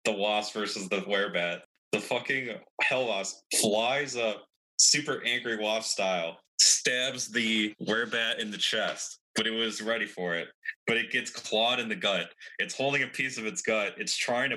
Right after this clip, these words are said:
bite a thing. Misses. The thing, hell wasp, angrily looks at it in the eyes as it stabs it in the gut, makes it fall over, and then, like,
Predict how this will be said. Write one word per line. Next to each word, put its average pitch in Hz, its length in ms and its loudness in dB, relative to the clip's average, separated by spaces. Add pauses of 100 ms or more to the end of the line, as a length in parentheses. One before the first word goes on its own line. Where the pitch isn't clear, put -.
(100)
bite 110 240 2
a - 80 -10
thing. 87 300 -2 (300)
Misses. 98 520 2 (260)
The 113 80 2
thing, 143 500 0 (240)
hell 127 240 0
wasp, 117 400 -2 (120)
angrily 139 480 0
looks 123 380 -2
at 131 100 4
it 123 200 0
in 117 100 0
the 110 160 -2
eyes 107 380 0
as 104 100 -4
it 104 140 -4
stabs 127 500 0
it 117 120 -6
in 120 100 -6
the 113 80 0
gut, 104 400 2 (340)
makes 120 240 2
it 123 80 -8
fall 117 480 -2
over, 101 480 0
and 104 140 -2
then, 107 160 0
like, 92 320 0